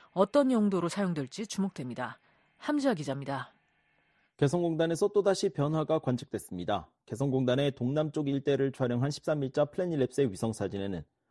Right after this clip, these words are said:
Speaker 2: 도로 옆 한 지대가 흙바닥을 드러낸 장면이 보입니다. 얼마 전까지만 해도 가로 이십칠 미터, 세로 십 미터의 삼 층짜리 건물과 주유소 등에서 볼 수 있는 캐노피 형태의 대형 지붕이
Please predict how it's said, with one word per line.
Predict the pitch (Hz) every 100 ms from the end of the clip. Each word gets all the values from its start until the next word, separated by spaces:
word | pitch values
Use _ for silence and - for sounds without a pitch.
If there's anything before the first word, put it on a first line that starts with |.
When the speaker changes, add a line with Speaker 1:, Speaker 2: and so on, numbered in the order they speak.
| _ -
Speaker 2:
도로 | 151 160
옆 | 165 165
한 | - 175
지대가 | 147 101 110 76 -
흙바닥을 | - 165 175 165 151 143
드러낸 | 143 101 117
장면이 | 127 90 90 113
보입니다. | 98 80 76 76 - _ _ _ _ -
얼마 | 135 160
전까지만 | 170 160 165 165
해도 | 160 156 175
가로 | - 113 139
이십칠 | 123 110 - - 165
미터, | 151 - 143 139
세로 | 151 156 160
십 | 147
미터의 | 165 151 - 107 135
삼 | 185 175
층짜리 | 170 147 123 120
건물과 | 98 104 110 - - _ _ _
주유소 | - 160 156 165
등에서 | 151 147 139
볼 | 123 117
수 | 110
있는 | 87 101 120 -
캐노피 | 175 170 - 160
형태의 | 139 - 104 117 113
대형 | - 104 135 123
지붕이 | 90 92 95 113